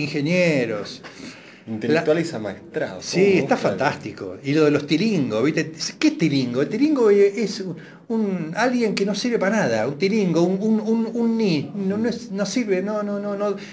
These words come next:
Speaker 1: no deja, porque si por lo menos te, te, vos dejaras enemigos, bueno, significa de que algo valiste. Un tilingo es un tibio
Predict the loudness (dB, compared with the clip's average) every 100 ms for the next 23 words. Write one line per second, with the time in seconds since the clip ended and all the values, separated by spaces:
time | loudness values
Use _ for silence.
0 | -10 -2 0 0 0 0 -2 -6 -20 -20
1 | -16 0 2 2 4 4 4 4 2 2
2 | 0 2 2 4 4 4 2 0 0 2
3 | 2 0 -4 -12 -20 _ _ _ 2 4
4 | 2 -4 -8 -8 -4 -2 2 2 2 2
5 | 0 0 -2 -4 -8 -12 -8 -4 0 2
6 | 4 4 2 2 -2 0 0 2 0 -2
7 | -4